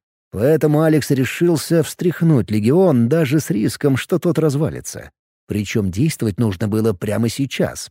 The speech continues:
пока Левиафан находился далеко. Да, возможно, борьба на гигантском расстоянии сильно ослабила исполинского монстра. Но даже полумертвым и спящим Левиафан оставался слишком опасным.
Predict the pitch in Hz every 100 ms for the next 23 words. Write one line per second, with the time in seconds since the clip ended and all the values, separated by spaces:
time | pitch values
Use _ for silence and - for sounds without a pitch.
0 | - 156 151 123 120 113 - 185 170 190
1 | 196 151 104 - 123 143 143 - - _
2 | _ _ _ - 123 180 175 101 64 62
3 | 80 123 104 120 185 190 147 180 131 110
4 | 165 117 170 170 143 127 131 160 - 139
5 | 135 - 117 123 175 175 175 131 - 190
6 | 175 160 160 - 156 202 160 107 107 -
7 | 110 110 107 - 117 127 104 71 - 60
8 | - _ - 98 120 120 127 139 123 151
9 | 156 156 139 123 165 160 - 69 - -
10 | 139 - 165 185 135 - 64 62 - 113
11 | 131 123 113 - 170 151 113 - 107 110
12 | 101 143 127 - 147 110 - 123 - 78
13 | 58 65 60